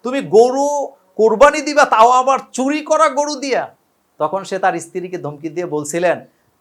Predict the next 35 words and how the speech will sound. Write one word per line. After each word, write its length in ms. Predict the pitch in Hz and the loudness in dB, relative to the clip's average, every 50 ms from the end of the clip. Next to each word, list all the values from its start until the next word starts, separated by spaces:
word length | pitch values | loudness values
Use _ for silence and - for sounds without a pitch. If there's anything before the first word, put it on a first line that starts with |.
| _ _ | _ _
"তুই 240 | 185 196 208 214 208 | -10 -8 -8 -8 -2
তো 140 | 208 220 | 0 2
অঙ্কই 420 | 226 196 185 190 185 185 214 220 220 | 2 4 2 0 2 2 0 0 2
বুঝিস 400 | 180 185 160 151 147 - - 135 | -2 -6 -8 -8 -10 -12 -12 -12
না, 160 | 120 104 - _ _ _ _ _ _ _ _ _ _ _ | -12 -14 -14 _ _ _ _ _ _ _ _ _ _ _
আমি 340 | - 165 175 202 220 254 285 | 0 4 4 4 4 0 -2
যে 200 | 277 262 294 294 | -4 -6 -6 -6
গরু 400 | 247 220 247 247 254 262 269 262 | 0 2 4 4 4 2 -2 -4
চুরি 380 | 196 - - 247 254 254 269 262 | -8 -10 -10 -10 -8 -8 -8 -4
করছি 520 | 254 247 190 - - - 156 123 101 - _ _ | -4 -4 -4 -4 -8 -10 -10 -12 -16 -20 _ _
এটা 240 | - - 147 202 190 | -8 -6 -2 0 0
আমি 160 | 185 185 190 | 0 0 -2
জানি, 420 | 170 143 156 143 143 131 113 98 - _ _ | 0 2 2 2 0 -2 -8 -16 -20 _ _
কুরবানি 420 | - 220 240 233 208 262 262 277 262 | -4 -4 -2 0 0 0 0 0 0
করব 260 | - 262 262 262 277 | 2 2 2 4 2
এটাও 320 | 285 269 240 - 254 262 | 2 2 2 2 2 4
আমি 220 | 262 233 214 202 175 | 4 2 0 -2 -4
জানি, 220 | 165 151 143 139 | -4 -4 -4 -2
তবে 260 | - 196 190 190 240 | 0 0 0 2 0
বিষয়টা 420 | 220 185 190 180 220 226 220 240 240 | -6 -8 -6 -6 -6 -4 -4 -4 -6
হচ্ছে 200 | 233 233 - 247 | -6 -4 -2 -2
অন্য 300 | 233 226 226 226 226 180 | -2 -2 -2 -4 -4 -2
জায়গায়।" 280 | 180 160 131 120 104 - _ _ _ _ _ _ | -2 -2 -2 -6 -8 -12 _ _ _ _ _ _
সেটা 320 | _ - - 226 220 240 254 | _ -2 0 0 0 0 -2
কি? 320 | 254 269 277 294 269 - _ _ _ _ _ | -4 -6 -12 -14 -14 -14 _ _ _ _ _
সেটা 240 | - 214 226 247 | -2 0 2 4
হলো, 100 | 254 254 | 4 4
আমি 380 | 254 202 196 196 208 226 254 262 | 4 6 6 4 4 2 -2 -6
যে 180 | 240 247 285 277 | -4 -4 -6 0
গরু 340 | 214 202 233 233 240 269 | 6 8 10 10 8 6
চুরি 280 | 262 262 262 269 269 269 | 0 -4 -4 -4 -4 -4
করছি 340 | 220 262 240 - - 269 262 | -2 -4 -4 -4 -4 -4 -4
এখানে 300 | 247 226 220 226 226 233 | -2 0 0 0 0 0
একটা 280 | 214 208 - - 226 | -2 -2 0 -2 -2
গুনাহ, 280 | 214 190 208 196 202 208 | -2 -2 -4 -6 -8 -8